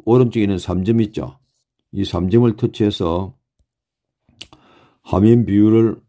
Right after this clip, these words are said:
반드시 사전에 설정해야 됩니다. 이상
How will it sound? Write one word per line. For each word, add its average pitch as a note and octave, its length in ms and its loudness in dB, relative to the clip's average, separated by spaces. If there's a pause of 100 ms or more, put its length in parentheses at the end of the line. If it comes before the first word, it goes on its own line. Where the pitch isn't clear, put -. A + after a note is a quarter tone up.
(140)
반드시 F#2 420 -6
사전에 E2+ 400 -6
설정해야 D#2+ 580 -4
됩니다. E2+ 640 -8 (360)
이상 D#2 680 -4